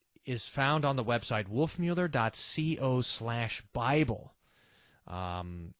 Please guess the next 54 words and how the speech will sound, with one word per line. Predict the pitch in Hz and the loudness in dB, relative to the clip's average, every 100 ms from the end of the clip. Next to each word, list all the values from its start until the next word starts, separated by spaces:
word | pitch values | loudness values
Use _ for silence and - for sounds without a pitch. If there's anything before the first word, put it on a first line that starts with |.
| - | -14
wolfmueller | 113 131 143 143 139 131 | -2 0 2 0 2 2
dot | 117 113 - | 2 2 0
co | 139 123 113 | 0 2 0
slash | - 117 107 - | -2 -4 -6 -4
bible. | 113 113 123 98 90 - - - _ - | -2 0 0 -2 -6 -10 -20 -20 _ -6
And | 107 | -2
that, | 117 139 - 123 | 0 0 0 -2
uh, | 104 95 - _ _ | -2 -4 -10 _ _
that'll | - | -4
be | 175 | -4
fun. | - 190 165 | 0 2 2
We're | 123 | 2
gonna | 185 170 | 0 2
talk | 175 | 2
about | 165 156 | 4 4
the | 143 127 110 - - - | 4 2 2 -6 -20 -12
chronology | - 156 143 175 214 196 | 0 4 6 6 4 2
of | 214 | 2
Holy | 196 156 | 2 2
Week, | 104 104 113 | 2 0 -2
so | 139 | -2
we'll | 131 | -2
back | 117 139 160 180 | 2 2 4 2
it | |
up | 147 143 | 0 0
and | 117 | -2
talk | 135 | -2
about | 120 113 | -2 -4
the | |
whole | 123 160 | -2 -2
week | 139 143 - | 0 -2 -2
next | 139 - | -4 -2
week, | 139 135 | -2 0
and | 139 | 2
then | 175 | 2
I | |
think | 175 294 | 0 -2
we'll | 320 | -2
do | 302 285 | 0 0
a | |
Bible | 214 190 196 | 2 2 0
study | 180 170 165 | -2 -4 0
on | 143 107 | 0 0
hope. | - 123 98 - - _ _ _ _ | 0 0 0 -8 -20 _ _ _ _
That's | - | -6
what | |
I'm | 185 | -6
kinda | - 135 | -2 -2
interested | 123 117 104 - 92 | 0 -2 -2 -4 -6
in, | 104 | -4
and | 123 | -4
then | 120 | -2
we | 113 | -2
might, | 107 113 | -2 -2